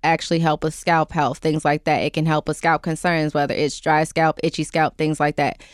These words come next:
So I think oil is a great, um, thing to use when you have natural hair, but I also think you have to learn how to use those products correctly.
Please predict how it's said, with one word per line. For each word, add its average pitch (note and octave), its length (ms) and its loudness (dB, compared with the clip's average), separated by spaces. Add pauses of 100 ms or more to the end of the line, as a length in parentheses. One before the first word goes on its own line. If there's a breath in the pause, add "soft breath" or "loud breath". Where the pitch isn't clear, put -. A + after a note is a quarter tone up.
(120)
So - 120 0
I G3 60 6
think A#3 240 2
oil G3 280 6
is E3 200 2
a C#3+ 160 2
great, F3+ 640 2 (100)
um, D#3 440 2 (140)
thing E3 180 2
to F3 120 -2
use E3+ 220 0
when D#3 100 0
you E3 100 2
have D#3 200 2
natural D3+ 320 0
hair, E3 180 4
but D#3 160 2
I D3+ 60 4
also D#3+ 280 4
think D#3 200 -2
you E3+ 100 2
have D#3 140 -2
to D#3 100 -6
learn D3+ 220 0
how D#3 100 0
to D3 80 0
use D3 220 -2
those C#3+ 160 -2
products - 340 -4
correctly. - 560 -6